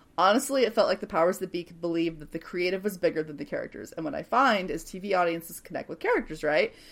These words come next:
'Cause they see themselves being that character. And what it felt like was they were wanting to use Peter Petrelli in the beginning to pull everybody in. You'd be like, "Hey,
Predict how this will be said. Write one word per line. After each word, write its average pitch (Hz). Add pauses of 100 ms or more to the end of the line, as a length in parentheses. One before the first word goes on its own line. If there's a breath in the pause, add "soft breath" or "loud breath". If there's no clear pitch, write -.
(140 soft breath)
'Cause 220
they 220
see 240
themselves 185
being 156
that 135
character. 196 (680)
And 196
what 196
it 202
felt 269
like 175
was 175
they 170
were 165
wanting 165
to 170
use 247
Peter 165
Petrelli 139
in 220
the 247
beginning 214
to -
pull 175
everybody 151
in. - (520)
You'd 185
be 190
like, 175
"Hey, 427